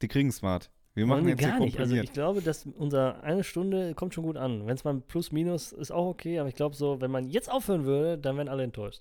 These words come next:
Speaker 1: Ja, okay. Wir machen noch ein paar Minuten, dann, dann rocken wir ab.
Speaker 2: <laughs>
Speaker 1: Los, jetzt mach. Mein Flieger fliegt.
Speaker 2: Ja.
Speaker 1: So, komm.
Speaker 2: Der fliegt, der, das ist dein Flieger. Der
Speaker 1: Ja.
Speaker 2: fliegt, wann du willst.
Speaker 1: Ich wurde schon mal ausgerufen am, am,
Speaker 2: Ich weiß.
Speaker 1: äh, am Flughafen. Das
Speaker 2: Das
Speaker 1: ist irgendwie
Speaker 2: wissen wir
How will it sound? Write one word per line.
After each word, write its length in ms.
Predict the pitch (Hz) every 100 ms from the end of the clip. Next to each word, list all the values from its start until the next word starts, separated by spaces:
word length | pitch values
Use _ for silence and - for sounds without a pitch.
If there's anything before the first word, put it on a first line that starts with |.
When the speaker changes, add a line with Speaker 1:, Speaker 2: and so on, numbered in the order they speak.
| -
Speaker 1:
Ja, 260 | 107 104 -
okay. 280 | 101 98 90
Wir 80 | 110
machen 240 | 139 147
noch 80 | 131
ein 60 | 120
paar 160 | 127
Minuten, 340 | 120 117 95 101
dann, 180 | 104 104 -
dann 100 | 107
rocken 260 | 107 98
wir 120 | 98 69
ab. 80 | - - 170 - -
Speaker 2:
<laughs> 480 | - - - - -
Speaker 1:
Los, 180 | 117 -
jetzt 200 | 139 139
mach. 120 | 139 - - - - - - - -
Mein 140 | 131
Flieger 440 | 139 - 175 180 127
fliegt. 440 | 110 107 - -
Speaker 2:
Ja. 580 | - 123 196 135 135 135 131
Speaker 1:
So, 140 | 147
komm. 200 | - 151 110 139
Speaker 2:
Der 80 |
fliegt, 460 | 127 151 175 - -
der, 100 | 139 - 117
das 260 | 117 127 -
ist 160 | 156 -
dein 260 | 208 269
Flieger. 600 | - - 143 135 123 101 113
Der 100 | 123
Speaker 1:
Ja. 120 | 127
Speaker 2:
fliegt, 120 | 123
wann 120 | 185
du 180 | 208 254
willst. 200 | 127 107
Speaker 1:
Ich 80 | 110
wurde 160 | 156 226
schon 120 | 190
mal 100 | 117
ausgerufen 720 | 98 101 - 120 175 180 165
am, 220 | 147 139
am, 140 | 123 127
Speaker 2:
Ich 120 | 131
weiß. 340 | 123 117 117 92
Speaker 1:
äh, 20 |
am 140 | 117
Flughafen. 380 | - 131 131 123
Das 80 | 110
Speaker 2:
Das 80 | 120
Speaker 1:
ist 40 |
irgendwie 80 | 123
Speaker 2:
wissen 120 |
wir 60 | 104